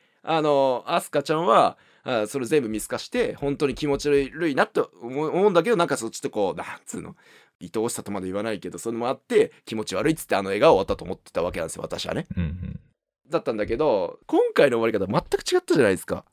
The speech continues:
Speaker 2: うん。
Speaker 1: 俺、あれがまたこう、すごい良かったなって思ったんですよね。
Speaker 2: 最後のとこね。
Speaker 1: うん。
Speaker 2: お父さんとも戦うことをやめて対話にして、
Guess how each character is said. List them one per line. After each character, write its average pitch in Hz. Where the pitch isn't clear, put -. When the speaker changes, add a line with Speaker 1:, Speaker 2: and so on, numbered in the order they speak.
Speaker 2:
う 90
ん。 87
Speaker 1:
俺、 110
あ 117
れ 131
が 123
ま 123
た 117
こ 110
う、 107
す -
ご 113
い 101
良 87
か -
っ -
た -
な 151
っ 196
て -
思 101
っ -
た -
ん -
で -
す -
よ -
ね。 196
Speaker 2:
最 82
後 78
の 80
と 92
こ 85
ね。 135
Speaker 1:
う 104
ん。 95
Speaker 2:
お 104
父 123
さ 95
ん 92
と 85
も 80
戦 -
う 90
こ -
と 92
を 80
や 71
め 80
て 71
対 82
話 82
に -
し -
て、 78